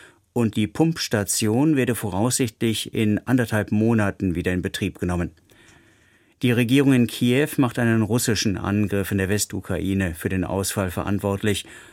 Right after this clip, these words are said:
während die Slowakei und Ungarn der Ukraine eine bewusste Unterbrechung der Öllieferungen vorwerfen. Ungarns Regierungschef Orban blockiert seither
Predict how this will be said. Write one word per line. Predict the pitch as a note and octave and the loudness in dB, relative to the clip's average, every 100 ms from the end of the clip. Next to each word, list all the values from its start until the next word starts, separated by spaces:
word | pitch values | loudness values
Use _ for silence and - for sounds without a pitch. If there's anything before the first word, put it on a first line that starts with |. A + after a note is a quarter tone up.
| - | -4
während | F#2+ G2 G2 F#2+ | 0 2 2 0
die | F#2+ | -2
Slowakei | - G2+ G2 - G#2 B2 B2+ | 0 0 -2 -2 -2 0 0
und | G2 - | 0 0
Ungarn | B2+ B2+ A#2+ A#2+ A2+ - - _ | 2 2 2 0 -2 -10 -20 _
der | A#2 | -2
Ukraine | A2+ B2+ B2 D3 B2+ F2+ F2+ | 0 0 2 4 4 2 0
eine | G2+ | 0
bewusste | G2+ G#2 C3 B2 A2 | 0 2 2 2 0
Unterbrechung | F2+ F#2+ F2+ G2 G#2 - G2 | -2 -2 -2 -2 -2 -2 -2
der | F#2 D2+ | 0 0
Öllieferungen | G2+ F#2+ F#2 E2+ E2+ F2+ F2 | 0 0 -2 -2 -2 0 -2
vorwerfen. | E2 G#2 F2 E2+ E2 F#2 - - _ _ - - - - _ _ - | -2 -2 -2 -2 -2 -4 -6 -14 _ _ -20 -20 -20 -20 _ _ 0
Ungarns | D3 C#3+ C#3 C3+ - | 4 4 4 2 0
Regierungschef | A#2+ B2 C3 B2+ A2+ G#2+ F#2+ - | 0 2 2 2 2 -2 -2 -2
Orban | G2+ A2+ A#2 C3+ D#3 | 0 2 0 0 2
blockiert | C#3+ A#2 - C3 B2 | 2 0 0 0 0
seither | - A2+ A#2 - A#2 A#2 | 0 0 -2 0 2 2